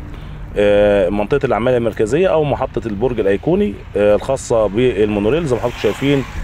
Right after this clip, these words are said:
آه، شغالين فيها حاليا. دي كده منطقة الام يو سفن، المسافة اللي هي الفاضية بين منطقة الأعمال المركزية ومنطقة الار ثري هي دي منطقة الام يو سفن عشان الناس تبقى عارفة.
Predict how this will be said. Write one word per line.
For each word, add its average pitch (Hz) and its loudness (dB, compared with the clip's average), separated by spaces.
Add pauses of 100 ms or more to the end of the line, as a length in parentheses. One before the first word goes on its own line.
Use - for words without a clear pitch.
(240)
آه، 98 4
شغالين 104 0
فيها 117 0
حاليا. 160 0 (1800)
دي 127 0
كده 120 2
منطقة 104 0
الام 113 -2
يو 123 2
سفن، 196 0
المسافة 143 2
اللي 107 0
هي 131 2 (300)
الفاضية 113 0
بين 113 2
منطقة 104 -2
الأعمال 107 0
المركزية 113 0
ومنطقة 107 -2
الار 110 -2
ثري 156 -6 (380)
هي 135 0
دي 135 0
منطقة 117 -4
الام 110 -2
يو 110 2
سفن 87 -4
عشان 90 -4
الناس 104 -2
تبقى 78 -8
عارفة. - -10